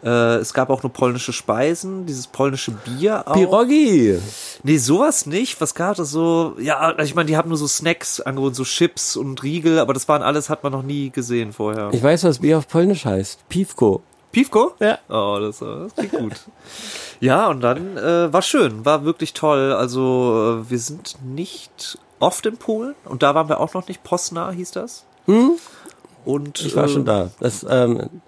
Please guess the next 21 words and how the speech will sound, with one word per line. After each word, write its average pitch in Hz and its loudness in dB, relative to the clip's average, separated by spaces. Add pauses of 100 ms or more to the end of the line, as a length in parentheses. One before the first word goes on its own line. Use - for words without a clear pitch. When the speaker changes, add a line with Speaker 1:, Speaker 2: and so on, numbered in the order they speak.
(180)
Speaker 2:
das - -6
war 175 2
der 190 2
Tamara 117 2
Club. - -4 (100)
Speaker 1:
Genau, 196 0
ja. 156 -4 (320)
Speaker 2:
Aber 143 4 (420)
auch 156 2
in 190 4
dem 190 4
Club? - 0 (120)
Speaker 1:
Nee, 147 4
das 135 -2
war 143 2
draußen 131 0
so 143 -10
ein 139 -10
ganz 147 -4
großer 165 0
Innenhof. 156 -2